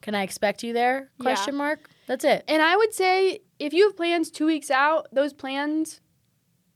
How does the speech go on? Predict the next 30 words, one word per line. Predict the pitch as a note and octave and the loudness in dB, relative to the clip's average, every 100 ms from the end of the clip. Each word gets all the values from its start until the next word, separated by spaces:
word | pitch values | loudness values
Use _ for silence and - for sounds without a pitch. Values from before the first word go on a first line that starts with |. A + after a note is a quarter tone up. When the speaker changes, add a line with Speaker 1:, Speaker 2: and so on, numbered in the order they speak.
| _ _ - | _ _ -4
Speaker 2:
like, | C4 A3+ | -4 0
very | C4 C#4+ A#3 | 2 2 0
easily | C4+ B3 C#4+ C4+ | -6 -4 -6 -2
could | C4+ | -2
have | B3 | 0
also | B3 B3 B3+ | -2 -4 -4
been | A#3 A3+ | -6 -8
planned, | - A#3 A#3 A#3+ A#3 - | -8 -8 -6 -8 -10 -8
like, | A3+ G#3 G3 - | -6 -6 -8 -10
months | G#3+ G#3 G3 F#3 - | -8 -6 -6 -8 -8
out. | G#2 F2 - _ _ _ _ _ _ _ _ _ - | -8 -10 -16 _ _ _ _ _ _ _ _ _ 0
Like, | D4 | 0
I | D4+ | 2
feel | F4 | 0
like | E4 | 0
you're | D4+ | 0
not | C#4 D4 D4 | 2 2 2
gonna | D4 C#4 | -2 -4
really | C4 - | 0 2
Speaker 1:
Right. | - - - | 2 0 -6
Speaker 2:
i-, | B3 C3+ D2+ - _ _ _ _ _ | -8 -10 -18 -20 _ _ _ _ _
it's | D#4 D#4+ | -4 2
either | E4+ F#4+ | 4 4
if, | B3 C#4+ | 0 -4
if | A#3+ C#4 C#4+ D#4 | -4 -4 -4 -4
you're | D#4+ | -4
going | A3+ B3+ C#4 E4 | -2 0 0 0
out | E4 | 0
of | - | -4
town, | - A#3+ B3 C#4+ D4 | -6 -2 0 -2 -4